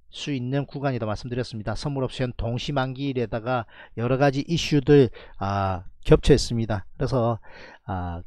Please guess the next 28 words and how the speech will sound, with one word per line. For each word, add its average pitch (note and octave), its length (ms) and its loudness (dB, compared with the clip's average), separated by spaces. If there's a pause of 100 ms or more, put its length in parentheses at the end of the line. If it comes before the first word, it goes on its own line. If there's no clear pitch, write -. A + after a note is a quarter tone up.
기관 D3 340 -2
외국인이 C3 500 -2
강하게 D3+ 540 -2
매수해 C3+ 600 0
들어오기에 C#3 460 2
좀 B2+ 220 -4
부담스러울 D3+ 580 -2
수 - 140 -8
있는 C3 200 -4
한 C3+ 260 -4
주간이란 C3 520 -2
걸, B2+ 260 0 (460)
아, D#2 420 -10 (120)
본인들 B2 380 -2
잘 - 200 0
알고 C3+ 200 0
있을 - 140 -6
겁니다. A2 460 -10
우리도, A2+ 400 -4 (180)
아, G#2+ 100 -12
뉴스를 B2+ 380 -8
통해서 A#2+ 280 0
잘 A#2 180 -4
알고 B2 300 -2
있고요. C3+ 360 -2 (720)
자, F#2+ 280 -10
그래서, A#2+ 460 -6 (200)
음, F#2+ 400 -16